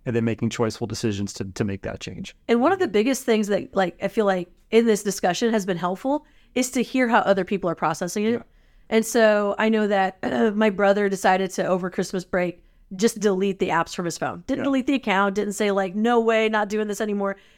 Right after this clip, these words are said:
Speaker 2: It was just like, "Hey, this is just what I'm trying." And so di-, hearing different people try different things, um, is helpful for me to, for me to consider. And that doesn't mean I'm gonna use exactly their game plan.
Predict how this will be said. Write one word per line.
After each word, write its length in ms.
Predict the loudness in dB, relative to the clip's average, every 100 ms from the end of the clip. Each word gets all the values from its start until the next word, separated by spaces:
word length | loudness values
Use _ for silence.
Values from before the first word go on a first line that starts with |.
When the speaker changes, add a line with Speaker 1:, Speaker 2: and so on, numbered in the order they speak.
| _
Speaker 2:
It 80 | 0
was 100 | 2
just 140 | 2
like, 160 | 2 2
"Hey, 160 | 0
this 160 | 0 -2
is 80 | -2
just 140 | -2
what 80 | 0
I'm 100 | -2
trying." 320 | 0 -2 -2 -8 _ -6
And 120 | -2 0
so 120 | 0
di-, 240 | 0 -4
hearing 320 | 0 2 2 2
different 320 | 2 0 -2
people 320 | -4 0 0
try 340 | 0 0 2 2
different 300 | -2 -4 -4
things, 360 | -4 -4 -6 -12 _ _ _
um, 300 | 4 4 2 -2
is 220 | -2 -2
helpful 360 | 0 0 0 -4
for 140 | -4
me 140 | -2
to, 160 | 0 0
for 160 | 0 0
me 80 |
to 80 | 2
consider. 500 | 0 -2 -4 -6 -10 -4
And 180 | 0 2
that 60 |
doesn't 180 | 2 2
mean 100 | 2
I'm 60 | 2
gonna 260 | 0 -4 -8
use 320 | -4 0 0 0
exactly 480 | 0 0 0 0
their 140 | 0 -2
game 200 | -2 -2
plan. 300 | 0 0